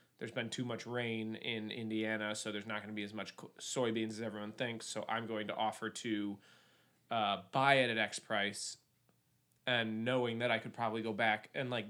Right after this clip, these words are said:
n-, n-, I'm gonna early in the season offer to buy it at a dollar, knowing that I think by the end of the year it'll be selling for four dollars. So I will have a contract to buy it from you, Liz, at a dollar,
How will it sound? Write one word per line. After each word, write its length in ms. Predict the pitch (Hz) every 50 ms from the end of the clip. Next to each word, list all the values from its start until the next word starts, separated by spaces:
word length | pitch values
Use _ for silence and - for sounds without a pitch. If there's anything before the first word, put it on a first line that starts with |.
| 107 -
n-, 200 | 135 139 139 - 165 160
n-, 160 | 165 165 165 -
I'm 100 | 151 147
gonna 220 | 147 147 147 - - - -
early 260 | 196 190 185 175 170
in 80 | 160
the 60 | 151 139
season 320 | - - 143 135 120 127
offer 200 | 123 120 117 120
to 80 | 120 113
buy 240 | 110 123 117 117 117
it 80 | 113
at 0 |
a 60 | 110 107
dollar, 440 | 104 113 110 110 104 104 104 101 - 123
knowing 300 | 123 123 123 120 117 113
that 100 | 113 110
I 60 | 110
think 200 | 107 120 117 -
by 120 | - 117 117
the 120 | 113 113
end 120 | 117 113
of 80 | 113 107
the 60 | 107
year 220 | 107 107 104 104 104
it'll 120 | 104 104
be 100 | 101 101
selling 300 | - - 117 107 101 104
for 100 | - 120
four 260 | 110 - 120 120 110
dollars. 500 | 101 104 98 98 98 98 101 104 - - - - - - - -
So 140 | - - 131
I 60 | 127
will 80 | 123 117
have 140 | 123 113 117
a 80 | 113
contract 680 | 113 - - 175 208 214 175 - 113 98 101 113 -
to 80 | - 123
buy 280 | - - 120 113 117 117
it 100 | 104 -
from 180 | - 123 123
you, 120 | 127 131 131
Liz, 400 | 127 147 156 135 110 107 113 113
at 100 | 101 104
a 40 | 110
dollar, 500 | 110 139 165 143 104 95 101 98 98 -